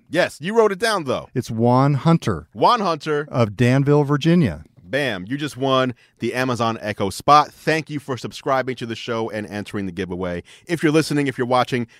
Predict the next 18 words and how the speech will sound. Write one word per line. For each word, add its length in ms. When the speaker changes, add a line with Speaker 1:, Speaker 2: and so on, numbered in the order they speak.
Speaker 1:
we 120
will 180
have 140
more 200
tech 220
giveaways. 500
And 120
basically 320
what 120
we're 80
doing 320
is 100
if 100
you 60
subscribe 380
to 60
the 60
show 360